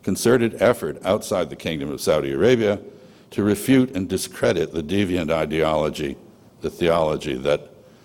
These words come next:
inspires Daesh and its sympathizers. It's gobbled up large parts of Iraq and Syria. Lebanon, Jordan,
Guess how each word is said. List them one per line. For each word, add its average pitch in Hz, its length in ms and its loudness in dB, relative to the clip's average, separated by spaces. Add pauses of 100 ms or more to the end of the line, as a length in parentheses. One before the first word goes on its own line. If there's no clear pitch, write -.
(160)
inspires 80 920 -2
Daesh 71 420 -4
and 71 140 -6
its 73 160 -8
sympathizers. 69 800 -8 (1700)
It's 92 180 -2
gobbled 95 460 2
up 85 200 -2
large 82 380 0
parts 87 300 -2
of 76 100 -8
Iraq 78 400 -2
and 69 100 -8
Syria. 82 460 -2
Lebanon, 123 720 -2
Jordan, 101 540 -2